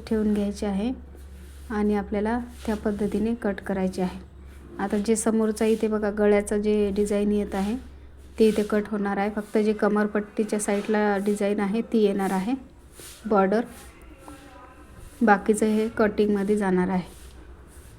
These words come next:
आणि मधात जे काही थो-, छोटे छोटे डॉट आहेत, ते येतील. बाकीचा जे गळ्याचा शेप आहे, तो इथे कट होणार आहे.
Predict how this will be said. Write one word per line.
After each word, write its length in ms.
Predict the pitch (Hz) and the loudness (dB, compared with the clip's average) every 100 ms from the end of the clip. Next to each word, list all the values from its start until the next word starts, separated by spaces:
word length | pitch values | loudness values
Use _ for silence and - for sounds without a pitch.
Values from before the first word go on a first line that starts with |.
| - - - | -20 -14 -2
आणि 160 | 202 | 2
मधात 340 | 208 208 202 208 | 4 6 6 4
जे 180 | 202 208 | 4 2
काही 180 | 208 208 | 4 2
थो-, 320 | 208 202 196 196 | 2 2 2 -2
छोटे 180 | 214 208 | -2 -2
छोटे 320 | 214 208 214 185 | -2 0 2 2
डॉट 220 | 196 196 196 | 4 4 2
आहेत, 200 | 202 226 226 | -2 -2 2
ते 40 | 226 | 2
येतील. 420 | 202 185 202 240 240 - - - - - - - 339 339 339 339 - - - - - - - - - - - - - - - | 4 2 0 -2 -6 -16 -20 -20 -20 -20 -20 -20 -16 -14 -14 -16 -18 -18 -18 -18 -18 -20 -18 -18 -18 -18 -20 -20 -20 -20 -4
बाकीचा 440 | 226 196 196 226 214 | 2 4 2 2 4
जे 140 | 208 | 4
गळ्याचा 500 | 214 202 202 202 220 | 6 4 4 2 0
शेप 280 | 208 226 208 | 0 0 0
आहे, 160 | 202 220 | 0 0
तो 180 | 226 214 | 2 4
इथे 220 | 208 220 | 4 0
कट 240 | 220 208 | 0 -2
होणार 300 | 202 190 190 | -2 -2 0
आहे. 220 | 190 190 | 0 0